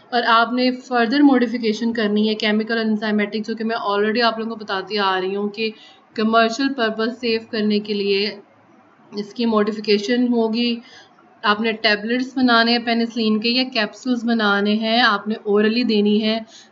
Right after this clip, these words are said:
या आपने liquid form में, injectable form में देनी है। आपकी company जो है, industry जो है, वो किस product की तरफ ज़्यादा उसका है, वो कौन से product बना रही है,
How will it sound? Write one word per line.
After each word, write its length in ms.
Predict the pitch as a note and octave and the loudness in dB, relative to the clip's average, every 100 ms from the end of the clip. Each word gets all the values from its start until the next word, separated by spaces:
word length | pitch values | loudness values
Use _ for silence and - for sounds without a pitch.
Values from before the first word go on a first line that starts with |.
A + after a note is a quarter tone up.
| - | -4
या 120 | A3 | 0
आपने 320 | A3 G#3+ A#3 | 2 0 0
liquid 440 | G#3+ G#3+ A3 B3+ B3 | 0 0 -2 -2 -2
form 260 | - A3+ | 0 0
में, 140 | A3 A#3 | 0 -2
injectable 580 | A#3 G#3 A3 A3+ A3+ B3 | -2 -2 -2 -4 -4 -4
form 300 | - G#3+ G#3+ | -2 0 0
में 160 | G#3+ | 0
देनी 360 | G3+ G3 G#3 G#3 | 0 0 2 2
है। 160 | A3 | 0
आपकी 400 | A3+ G3+ G3+ - | 0 -4 -6 -10
company 480 | A3 G#3 G3 G#3+ A#3 | -6 -4 -4 -2 -2
जो 120 | A#3 | -2
है, 300 | A3 G3+ G3+ G3+ - - - | -2 -4 -6 -10 -20 -20 -6
industry 520 | A3+ G#3 G#3+ G#3 A#3+ | -2 2 2 0 -4
जो 140 | A3 A#3 | -2 -2
है, 220 | A3+ A3+ | 0 -2
वो 360 | A3+ B3+ B3+ - | 0 0 -2 -4
किस 220 | - C#4 C#4 | -4 -2 -2
product 480 | B3+ A3+ G#3+ G#3+ - | -2 0 0 -6 -12
की 80 | |
तरफ 220 | A#3 A3 G#3+ | -4 -2 -2
ज़्यादा 380 | G3+ F#3+ F#3 | 0 0 0
उसका 320 | A3 A3+ - A3 | -2 -2 -6 -2
है, 240 | G#3 G#3 | 0 0
वो 180 | G#3 A3+ | -2 -4
कौन 300 | A3+ A3 A3+ | -2 -2 -2
से 100 | B3+ | -4
product 360 | G#3+ G#3 G#3 | -2 0 0
बना 340 | G3 G3+ F#3+ F#3+ | -2 0 2 2
रही 160 | F#3+ | 0
है, 140 | G3 | -4